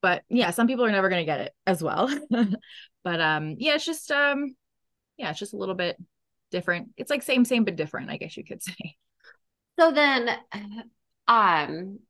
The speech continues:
Speaker 2: just, uh, just for me trying to understand this to the best of my ability.
Speaker 1: Yeah.
Speaker 2: If, all right, so what you were saying about, like,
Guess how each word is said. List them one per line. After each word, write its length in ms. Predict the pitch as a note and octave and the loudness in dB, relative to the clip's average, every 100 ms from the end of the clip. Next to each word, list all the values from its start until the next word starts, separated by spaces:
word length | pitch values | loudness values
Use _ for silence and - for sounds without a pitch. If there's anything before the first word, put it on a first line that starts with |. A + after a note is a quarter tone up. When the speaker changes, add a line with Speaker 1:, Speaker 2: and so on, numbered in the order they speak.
| _ _ _ _ _ - | _ _ _ _ _ -6
Speaker 2:
just, 280 | A#3 B3+ - | -4 -4 -2
uh, 480 | D#3 G3 G3 F#3+ F#3 | -2 -4 -6 -6 -4
just 240 | G3+ - | -4 -2
for 120 | F3+ | -2
me 220 | E3+ D#3+ | 0 0
trying 340 | D#3+ F3 E3 D#3+ | -2 -2 -2 0
to 120 | - | -2
understand 480 | D3+ D#3 - D3+ C#3+ | -2 -4 -4 -4 -4
this 200 | D3 - - | -4 -8 -14
to 140 | - | -6
the 80 | D#3 | -4
best 240 | C#3+ D3 C#3 | -2 -2 0
of 60 | |
my 200 | D3+ D#3 | 4 4
ability. 500 | D#3 D3+ D3 D3 D3 - | 4 0 -2 -2 -4 -8
Speaker 1:
Yeah. 180 | F3 G3+ E3+ - | -8 -8 -8 0
Speaker 2:
If, 520 | G#3+ G3 F#3 F#3 - - | 4 6 4 2 -8 -10
all 1040 | - - _ _ _ _ _ _ _ G3+ | -10 -10 _ _ _ _ _ _ _ 4
right, 160 | D3+ C3+ | 4 2
so 220 | A3+ G3 | 0 0
what 160 | G3+ F#3+ | 0 -2
you 80 | |
were 60 | G3 | -4
saying 300 | - F3+ F3 | 0 0 2
about, 260 | F3 D#3 - | 4 4 4
like, 220 | D3+ | -4